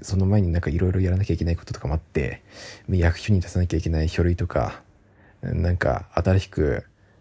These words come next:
金出せオラみたいなのが役所から手紙来てて、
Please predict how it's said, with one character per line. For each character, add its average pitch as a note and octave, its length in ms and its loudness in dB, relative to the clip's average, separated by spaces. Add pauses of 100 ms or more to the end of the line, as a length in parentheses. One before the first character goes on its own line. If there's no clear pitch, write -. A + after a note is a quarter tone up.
金 F2+ 260 2
出 F#2+ 80 2
せ E2+ 240 2
オ D#2+ 200 0
ラ F2+ 200 0
み F2 120 0
た D2+ 120 0
い D2 60 0
な A#1 260 -4 (160)
の D#2+ 140 0
が D2 200 0
役 E2 220 -2
所 - 140 -4
か D#2 100 0
ら B1+ 320 -2
手 E2+ 100 -2
紙 D#2+ 200 0
来 - 100 -14
て - 100 -2
て、 - 300 -4